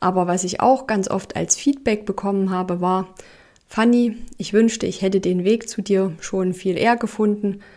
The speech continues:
weil dann wäre mir so einiges erspart geblieben.“ Und leider ist es tatsächlich so, fast alle meiner Klientinnen und Klienten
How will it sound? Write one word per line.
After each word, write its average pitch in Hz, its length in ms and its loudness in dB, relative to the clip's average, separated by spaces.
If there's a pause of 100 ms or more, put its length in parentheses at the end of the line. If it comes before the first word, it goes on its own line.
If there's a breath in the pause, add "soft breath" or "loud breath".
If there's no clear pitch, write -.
(260 loud breath)
weil 180 300 0
dann 175 220 0
wäre 190 280 0
mir 180 220 0
so - 160 -6
einiges 185 540 0
erspart 156 500 -4
geblieben.“ 165 520 -8 (960 soft breath)
Und 190 160 4
leider 254 320 6
ist 226 120 -2
es 208 80 -4
tatsächlich 233 640 -2
so, 208 300 0 (480 loud breath)
fast 254 420 0
alle 208 300 4
meiner 175 340 0
Klientinnen 214 640 2
und 180 140 0
Klienten 220 720 0